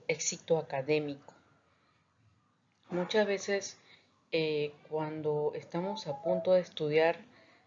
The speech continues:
lo hacemos nada más para exámenes, ¿no? Nada más para ese momento crucial en el cual tengo que sacar una alta nota quizás para salvar el curso, ¿no? O hacemos, lo, o lo hacemos con, cuando quizás queremos estudiar cierto tema que nos causa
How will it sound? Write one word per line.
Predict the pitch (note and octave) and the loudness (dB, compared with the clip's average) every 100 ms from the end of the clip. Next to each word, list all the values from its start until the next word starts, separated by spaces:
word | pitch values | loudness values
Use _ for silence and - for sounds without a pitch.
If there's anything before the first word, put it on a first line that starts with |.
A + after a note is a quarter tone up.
| _ | _
lo | E3+ | -4
hacemos | E3 G3 G#3 G#3+ | -2 -4 -4 -6
nada | G#3+ G3 G3 | -6 -4 -4
más | F#3+ F3+ | -4 -8
para | - F#3+ | -4 -2
exámenes, | D3 - E3+ C#3+ C3 C3 C3+ - - _ _ _ _ _ - | -2 2 4 4 0 -8 -12 -14 -16 _ _ _ _ _ -6
¿no? | E3 G#3 | -2 0
Nada | F#3+ F3 | 2 2
más | E3+ E3+ | 2 -2
para | - E3 | -4 -4
ese | F3+ | -2
momento | E3+ D#3 D#3+ E3 | -2 0 0 -2
crucial | - D3+ - E3+ F3 | -2 -8 2 6 8
en | E3 D3 | 6 2
el | C#3 | -2
cual | C#3 D#3+ D#3 | 2 4 4
tengo | E3 D#3+ D#3+ | 0 -2 0
que | D#3 C#3+ C#3+ - - _ _ | 2 2 0 -14 -20 _ _
sacar | - D#3 D#3 | -4 2 2
una | D#3+ D3+ | 4 2
alta | D#3 D3 | 0 0
nota | D3+ F3 F#3+ E3+ | 0 2 2 0
quizás | C#3+ - D#3+ | -2 -6 -6
para | - D#3+ C#3 C3+ C3 C#3 | -4 -4 -2 -6 -10 -14
salvar | - C#3+ C#3 C#3+ | -4 0 2 0
el | C#3 | -4
curso, | C3+ G#3 G3+ - - - _ _ _ _ _ _ _ _ - | 0 0 0 -4 -12 -20 _ _ _ _ _ _ _ _ -4
¿no? | F3+ A3+ | -2 2
O | F3+ | 4
hacemos, | D#3+ E3 F3 F3 - - | 2 0 -2 0 0 0
lo, | F#3+ | -2
o | - | 0
lo | F#3 | 2
hacemos | F#3+ G3+ G3+ A3+ | 2 0 -4 -8
con, | - G3 E3+ E3 D#3+ - - | -8 -8 -6 -6 -10 -14 -4
cuando | E3 D#3+ D#3 | -2 0 -4
quizás | D#3+ E3 F#3+ G#3 | -4 -4 -4 -4
queremos | G#3 F3+ E3 E3 - | -2 -2 -2 -4 -6
estudiar | - D3+ D3+ D3+ | -2 0 0 0
cierto | D#3+ D#3 D3 | -2 -2 -4
tema | D3+ D3+ | -2 -4
que | D3 C#3 | -4 -6
nos | C3 | -6
causa | - C#3+ C#3+ | -2 -2 -2